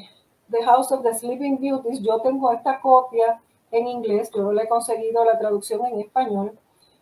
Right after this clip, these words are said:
pero esta, eh, si uno, si ustedes leyeron o supieron de la novela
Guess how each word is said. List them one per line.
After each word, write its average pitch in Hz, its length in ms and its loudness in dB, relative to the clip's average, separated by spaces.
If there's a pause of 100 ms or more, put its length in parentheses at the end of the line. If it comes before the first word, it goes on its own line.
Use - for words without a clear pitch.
(260)
pero 240 460 2
esta, 339 680 2
eh, 262 100 -4
si 254 180 -12
uno, 277 360 -4
si 262 100 -10
ustedes 254 300 -2
leyeron 277 840 0
o 226 260 2
supieron 233 640 2
de 220 180 0
la 196 540 2 (120)
novela 226 600 2